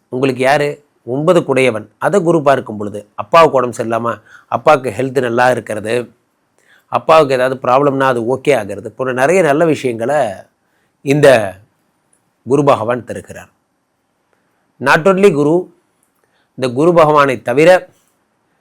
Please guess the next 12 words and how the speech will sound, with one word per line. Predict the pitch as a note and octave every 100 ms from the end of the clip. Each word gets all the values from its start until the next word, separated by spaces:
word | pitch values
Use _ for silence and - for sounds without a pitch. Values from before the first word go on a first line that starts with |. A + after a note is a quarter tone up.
| _ _
வேற | - C3+ F#3+ F#3+
என்னெல்லாம் | F3 F3 F3+ C3+
தனுசு | C#3 C#3+
ராசிக்காரருக்கு | D3 C3+ B2 A#2+ A2+ A2
நடக்குதுன்னா, | A2+ B2+ F3
இந்த | E3+ C#3+
நான்கு | C#3 D#3+ G#3 F3+
கிரகமும் | D#3+ E3+ G3 D3+
அப்படியே | - G#3
பெயர்ந்து | F#3+ E3 F3 F#3 F3+
ராசிக்கு | D3 D3+ D#3 C3+
வருது. | A#2 G#2